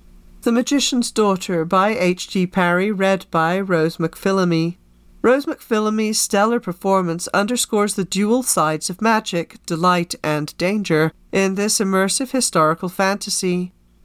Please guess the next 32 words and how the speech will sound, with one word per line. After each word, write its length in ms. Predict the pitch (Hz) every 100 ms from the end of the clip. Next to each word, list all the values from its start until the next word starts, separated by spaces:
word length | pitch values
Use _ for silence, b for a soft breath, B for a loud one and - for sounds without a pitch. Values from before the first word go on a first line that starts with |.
| -
Having 360 | - 220 269 240
lived 280 | 233 233 -
her 120 | 220
whole 360 | 190 226 247 233
life 380 | 202 185 190
on 160 | 196 190
the 60 | 185
hidden 340 | 190 208 202
island 600 | 151 175 165 156 170 185
of 260 | - 175 180
High 220 | 170 170
Brazil, 600 | 170 160 185 180 170 175 _ -
Biddy 360 | 226 247 165
is 180 | 175 -
eager 340 | 202 196 180 151
to 120 | -
explore 560 | 151 - - 214 180 165
the 240 | 196 185 - _ -
world 300 | 156 143 -
beyond. 600 | 170 180 180 170 175 - _ _ _ _ -
But 260 | 190 247
when 200 | 226 208
her 120 | 208
caretakers, 880 | 196 220 190 185 180 165 - 165 226
the 140 | 190 180
mage 360 | 180 175 160
Rowan 400 | 175 170 156 160
and 160 | 165 170
his 240 | 175 165
rabbit 360 | 170 170 165 -
familiar 500 | 160 170 165 151 165
Hutchincroft, 840 | 185 - 180 151 - 151 170 -